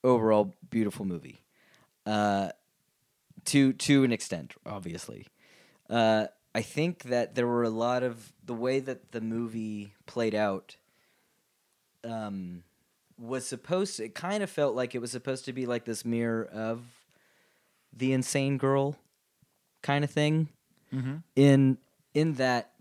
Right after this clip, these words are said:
Speaker 1: the, the scene I'm referring to, wh-, it's like what kind of tells me like the way this movie's supposed to go is when she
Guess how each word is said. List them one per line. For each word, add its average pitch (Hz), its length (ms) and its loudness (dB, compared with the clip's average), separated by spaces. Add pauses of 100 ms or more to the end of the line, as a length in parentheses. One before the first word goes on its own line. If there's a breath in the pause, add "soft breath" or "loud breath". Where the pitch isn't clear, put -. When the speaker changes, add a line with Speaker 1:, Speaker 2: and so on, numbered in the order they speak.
Speaker 1:
the, 127 220 -4
the 131 200 -4
scene 202 220 2
I'm 185 120 6
referring 151 380 2
to, 135 160 0
wh-, 123 220 -2
it's 120 160 -6
like 117 160 0
what 123 100 -2
kind 143 200 0
of 127 80 -2
tells 131 220 0
me 127 140 0
like 110 200 -2
the 117 60 -4
way 120 180 -4
this 113 180 -6
movie's 113 280 0
supposed 110 360 -2
to 107 80 -4
go 104 420 2
is 104 240 -6
when 117 320 0
she 104 460 -4